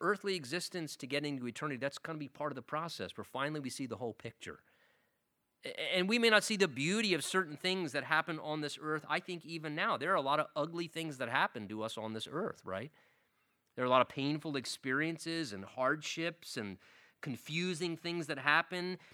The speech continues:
And as we go through things on earth, sometimes it does, let's be very candid, it seems like a bunch of random, disconnected events on this planet, especially if you don't know God.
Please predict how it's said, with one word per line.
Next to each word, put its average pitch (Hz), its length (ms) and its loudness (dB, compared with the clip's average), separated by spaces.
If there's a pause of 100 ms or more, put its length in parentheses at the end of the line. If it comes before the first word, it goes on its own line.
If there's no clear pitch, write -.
(140)
And 143 120 0
as 127 100 0
we 196 180 4
go 190 240 8
through 185 220 0
things 156 540 0
on 165 180 2
earth, 185 360 4
sometimes 226 640 2
it 170 160 2
does, 185 320 4
let's 190 140 -4
be 220 140 -6
very 156 220 0
candid, 202 360 -2
it 139 80 -6
seems 226 380 -2
like 165 160 4
a 156 40 -2
bunch 160 280 -2
of 127 240 0
random, 175 720 2
disconnected 160 1040 2 (460)
events 151 640 6
on 120 220 -2
this 113 180 -6
planet, 165 500 -4 (520)
especially 214 760 10
if 165 120 8
you 175 100 10
don't 160 300 12
know 151 120 4
God. 139 360 2